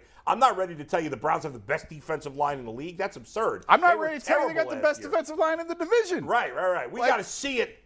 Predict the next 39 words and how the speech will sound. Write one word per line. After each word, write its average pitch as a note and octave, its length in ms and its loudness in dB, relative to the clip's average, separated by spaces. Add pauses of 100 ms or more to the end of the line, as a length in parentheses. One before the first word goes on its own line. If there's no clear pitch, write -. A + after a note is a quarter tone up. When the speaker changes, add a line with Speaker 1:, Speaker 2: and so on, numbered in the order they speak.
Speaker 1:
on F#3 180 4
the C#3 80 -8
field. G#3+ 340 -4
Speaker 2:
Right. F3+ 380 2
Speaker 1:
But A#3+ 140 4
on F#3 180 4
paper, F#3 640 0 (140)
it B3+ 160 -2
is, D3 220 -4
as D3+ 200 -2
G F#3+ 220 -10
was D#3+ 140 -4
saying D3 220 -2
on B2+ 100 -4
the A2+ 60 -6
phone, F#3+ 340 0 (200)
yes, A#3 300 0
it's C#4 180 -8 (220)
way, B3 340 2
way, F#3 280 0
way G#3+ 300 -4
better E3+ 300 0
than D3 140 -2
it C3+ 100 -2
was C#3 240 0
last B2+ 360 -2
year. F3+ 280 -6
Speaker 2:
Oh, A#2 200 0 (100)
hundred C3+ 220 -4
percent. D#3 380 2
Speaker 1:
I, F3 100 2
I - 20 -2
would F3 160 -4
still D#4+ 280 0
argue D#3+ 680 -2 (800)
that E3+ 440 0 (140)
they E3 320 -4
don't A3+ 320 4 (320)
de-, G#3 100 2